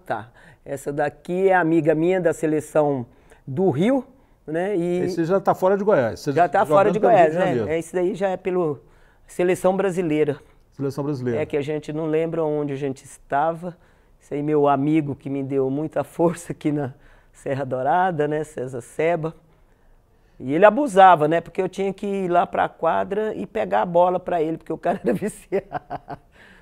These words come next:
Speaker 1: Marta, quando teve aqui, né? Eu sempre falo com ela, mando um alô pra ela,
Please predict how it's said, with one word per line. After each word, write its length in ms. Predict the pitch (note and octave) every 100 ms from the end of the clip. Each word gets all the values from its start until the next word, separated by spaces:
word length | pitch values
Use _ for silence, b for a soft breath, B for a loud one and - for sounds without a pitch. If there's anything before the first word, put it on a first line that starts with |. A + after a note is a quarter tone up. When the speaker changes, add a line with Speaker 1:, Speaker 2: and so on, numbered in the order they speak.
| b
Speaker 1:
Marta, 560 | C3 D3 F#3 G3 F#3 E3+
quando 300 | D#3 C#3+ C3
teve 320 | - C#3+ C#3
aqui, 400 | C3 - F#3 G3+
né? 200 | F3 E3+
Eu 60 | E3
sempre 380 | - E3 D3+
falo 320 | C#3+ C#3+ C#3 C#3
com 240 | C#3 C#3+
ela, 340 | E3 F3+ E3+ - b b b
mando 360 | C3+ D3 D3 C#3
um 60 |
alô 500 | C3+ B2+ D#3 F3+ F3+ F3 -
pra 200 | C3+ C3+
ela, 420 | D3+ E3 D#3+ D#3